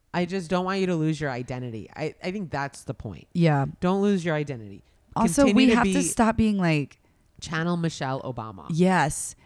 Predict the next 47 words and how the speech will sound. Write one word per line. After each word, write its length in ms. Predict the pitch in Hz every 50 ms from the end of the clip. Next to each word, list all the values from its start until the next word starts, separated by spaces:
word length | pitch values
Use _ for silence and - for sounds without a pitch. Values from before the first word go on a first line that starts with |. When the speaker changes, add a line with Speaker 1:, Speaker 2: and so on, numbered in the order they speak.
| - -
Speaker 2:
And 100 | 233 240
you 60 | 247
Speaker 1:
Right? 40 | 269
Speaker 2:
wanna 160 | 285 294 311
know 80 | 302 277
what? 260 | 262 247 240 233 - _ _ _ _
And 260 | 165 170 156 151 - -
circling 460 | - - - 190 196 - 233 226 208
back 220 | 185 170 165 - 170
on 140 | 170 160
that, 220 | 156 147 143 139 -
and 80 | 143
Speaker 1:
Yeah. 80 | 143 139
Speaker 2:
then 40 | -
we 60 | 151
can 180 | 143 143 143 139
truly 480 | - - 143 135 131 135 135 123 - - _ _ _ _ _ _ _ _ _ _ _ _
shut 380 | - - - - 131 127 127
up. 220 | 120 113 113 - - -
Speaker 1:
Yeah. 220 | 139 147 123 101 - - _ _ _ -
Speaker 2:
Michelle 500 | 156 151 151 - - 220 240 269 285 285
Obama, 500 | 208 175 151 147 147 147 147 139 139 143 - - - - -
I 100 | - 156
feel 240 | 143 - - 165 160
like 200 | 147 147 139 -
when 240 | 143 143 143 139 135
they 480 | - 143 143 147 160 175 175 180 175 - - _ _ _
were 100 | - 160
done 320 | 151 - - 143 139 139 143
with 160 | 139 135 -
their 400 | - 131 131 135 123 117 - - - _ _ _ _ _
presidency, 760 | _ - 143 139 139 135 127 120 120 - - 95 80 92 104 156
Speaker 1:
Right. 300 | 143 135 113 110 135 - - _ _ _ _ _ _ _ _ _ _ _
Speaker 2:
I 80 | - 196
feel 180 | 196 - 226 240
like 120 | 269 226
Barack 420 | - 190 165 156 151 151 165 - - - - - 156 175 - -
sat 440 | - - - - 180 160 160 -
the 60 | 165 151
fuck 260 | - 151 139 135 -
down 420 | _ 151 135 123 123 156 190 202 - -
and 160 | 180 175 160
let 180 | 151 143 - 139
her 200 | 127 151 143 143
do 180 | 135 143 139 147
her 140 | 151 135
thing. 440 | 135 - 98 107 87 62 - 156 147